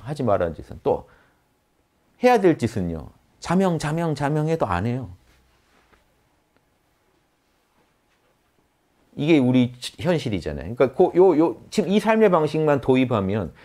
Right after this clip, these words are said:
성령님하고 하나님하고 참나랑 친해지면 자명찜찜 신호가 더 강하게 들립니다. 못 들은 척 이제 하기 힘들어져요. 그러면 안 할 수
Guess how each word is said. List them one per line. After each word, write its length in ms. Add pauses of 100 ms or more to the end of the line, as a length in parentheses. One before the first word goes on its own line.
(140)
성령님하고 1000
하나님하고 760
참나랑 540
친해지면 800 (400)
자명찜찜 640
신호가 500
더 140
강하게 500
들립니다. 480
못 220
들은 240
척 160
이제 160
하기 180
힘들어져요. 540 (720)
그러면 420 (360)
안 180
할 140
수 240